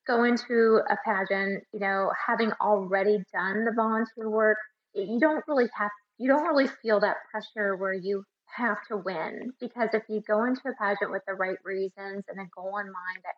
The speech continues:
hey, you're doing this for your family, you're doing this because you love giving back, then I think the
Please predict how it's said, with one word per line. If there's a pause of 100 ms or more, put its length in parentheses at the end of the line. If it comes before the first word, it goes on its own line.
hey,
you're
doing
this (100)
for
your
family, (480)
you're
doing
this
because
you
love (100)
giving
back, (480)
then
I
think
the